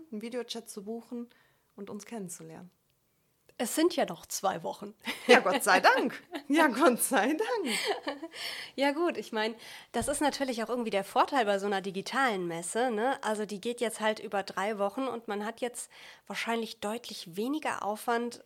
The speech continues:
Speaker 2: als jetzt bei einer Messe, wo man irgendwie jetzt hätte einen Messestand aufbauen müssen und irgendwie drei, vier Kollegen abstellen. Oder wie lief das vorher ab?
Speaker 1: Ja, vorher, wie,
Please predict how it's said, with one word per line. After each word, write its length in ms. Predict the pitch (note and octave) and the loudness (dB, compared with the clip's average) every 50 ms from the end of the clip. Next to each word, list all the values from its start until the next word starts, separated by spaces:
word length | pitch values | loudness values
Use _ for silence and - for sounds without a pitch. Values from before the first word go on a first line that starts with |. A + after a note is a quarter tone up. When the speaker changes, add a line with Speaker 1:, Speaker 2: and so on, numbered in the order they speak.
| _ | _
Speaker 2:
als 360 | - - G#3 G#3+ G#3+ - - - | -6 -4 -4 -4 -4 -6 -6 -6
jetzt 300 | G3 F#3+ G3 - - - | -6 -6 -8 -10 -12 -8
bei 300 | G3 F#3+ F#3+ F#3+ F#3 - - | -6 -6 -4 -6 -8 -8 -8
einer 260 | G3 F#3+ F#3+ F#3 F3+ | -8 -6 -6 -4 -4
Messe, 320 | F3 F#3 G#3 G#3 - A#3+ | -2 -2 -2 -2 -2 -2
wo 80 | A3 A3 | 0 0
man 160 | G#3 G3 G3 | 0 0 0
irgendwie 320 | - - G#3+ G3+ - G3 G3 | -2 -2 -4 -6 -4 -4 -6
jetzt 220 | F#3+ - - - | -6 -6 -6 -6
hätte 160 | G#3+ - G3+ | -6 -4 -2
einen 140 | G3 F#3+ F#3 | -2 -2 -2
Messestand 540 | G3+ B3 C4+ - C#4 - - B3+ A#3 A3 - | -2 -2 -2 -4 -4 -4 -2 -2 -4 -2 -2
aufbauen 460 | - A3 A#3 A#3 - A#3 G#3+ G#3+ G#3+ | -4 -4 -4 -4 -4 -4 -2 -2 -2
müssen 340 | G#3+ A3+ A3+ - A#3 A3 A3 | -4 -4 -4 -6 -6 -6 -6
und 440 | - G#3 G3+ G3+ G3+ G3 - - _ | -6 -6 -6 -6 -6 -8 -10 -14 _
irgendwie 260 | - G3 G3 G3+ G3 | -12 -8 -8 -8 -8
drei, 280 | - - - G3 G#3 G#3 | -8 -8 -6 -6 -6 -6
vier 180 | - - G3+ G3 | -6 -8 -8 -8
Kollegen 460 | - G#3 G3 F#3+ A#3 C4 C4+ C4 C4+ | -6 -8 -6 -6 -6 -6 -6 -8 -8
abstellen. 460 | - A#3+ - - - A#3+ A#3 A#3 A3+ - - - - - - - | -8 -10 -10 -8 -4 -4 -2 -2 -4 -6 -12 -16 -16 -10 -6 -2
Oder 200 | A#3 A3+ A3 G#3 | 0 0 0 0
wie 80 | A3 | -2
lief 220 | G3+ G#3+ G3+ - - | -4 -4 -6 -6 -6
das 180 | - G3+ F#3 - | -6 -6 -6 -8
vorher 360 | - - F#3+ F3+ E3+ E3 D3+ - | -8 -8 -10 -10 -10 -12 -14 -14
ab? 80 | - - - - - - - - - _ | -16 -18 -20 -20 -20 -20 -20 -20 -16 _
Speaker 1:
Ja, 160 | - A#3+ G3 D#3 | 0 2 2 2
vorher, 460 | - - A3 G#3+ A3 A#3 A#3 A3+ G#3+ | 0 -2 0 0 2 2 0 -2 -2
wie, 160 | A3+ G#3 | -4 -8